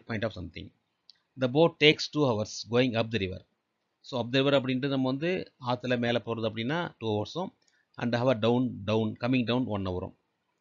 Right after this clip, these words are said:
இல்லையா? நம்ம குறிப்பிட்ட இடத்துல இருந்து நம்ம ஆத்துல போறோம் அப்படின்னா அது அப்பு, திரும்ப அந்த டவுன் அதே இடத்துக்கு வந்தா டவுன்.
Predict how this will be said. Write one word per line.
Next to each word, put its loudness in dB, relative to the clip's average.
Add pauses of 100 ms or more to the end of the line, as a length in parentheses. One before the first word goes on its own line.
(220)
இல்லையா? 0
நம்ம -2
குறிப்பிட்ட 2
இடத்துல -2
இருந்து -2
நம்ம -2
ஆத்துல -4
போறோம் 0
அப்படின்னா -4
அது -2
அப்பு, -4 (340)
திரும்ப 2
அந்த 4
டவுன் 4
அதே 0
இடத்துக்கு 2
வந்தா 0
டவுன். -2